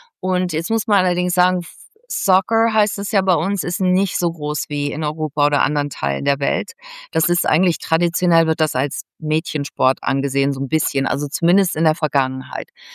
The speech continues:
Nichtsdestotrotz, es sollten ja die Weltmeisterschaft sein, aber die Welt kommt eben nicht rein.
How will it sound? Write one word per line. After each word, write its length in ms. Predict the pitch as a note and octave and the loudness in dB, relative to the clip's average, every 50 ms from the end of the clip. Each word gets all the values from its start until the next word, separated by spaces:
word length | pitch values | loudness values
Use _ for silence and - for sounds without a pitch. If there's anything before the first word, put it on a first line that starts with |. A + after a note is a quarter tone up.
| - - _ | -20 -8 _
Nichtsdestotrotz, 880 | G3 G#3+ F#3+ - - F#3+ F#3 - - E3 - - - G3+ A3+ A3+ - F3+ | 0 0 0 0 -2 -2 -2 -2 -4 -6 -8 0 2 2 2 2 0 -6
es 100 | F3+ - | -6 0
sollten 380 | - D#3 D#3+ D#3 - - E3 | 2 2 2 2 0 -2 0
ja 280 | D#3+ D3+ D3+ D3 D3 C#3+ | 2 4 4 4 4 2
die 160 | D3 C#3+ C#3 | 0 -2 0
Weltmeisterschaft 1080 | C#3+ D3 D3+ E3+ G3 - - F#3 F#3 F3 F#3 - - F#3+ F3+ - F3+ E3+ E3+ - - - | 2 4 4 4 2 -2 -4 0 0 0 0 0 -2 -4 -4 -2 -2 -4 -4 -4 -2 0
sein, 240 | E3 D#3+ E3 F3 | 2 2 4 2
aber 180 | D#3 A#2+ D3+ D#3+ | 0 -2 -2 -2
die 240 | D3+ D#3 E3 D3+ D3 | -2 -2 -4 -2 2
Welt 320 | E3 D#3+ D#3+ F3 F3+ - | 2 4 4 2 0 -4
kommt 240 | - - F3 E3 - | -6 -4 -4 -4 -2
eben 260 | - E3 E3+ E3 E3 | 0 0 0 2 2
nicht 280 | D#3 D3 C#3+ - - - | 0 0 -2 -4 -4 0
rein. 340 | C#3+ C#3 D3+ E3+ F#3 G3+ | 0 2 2 2 0 -2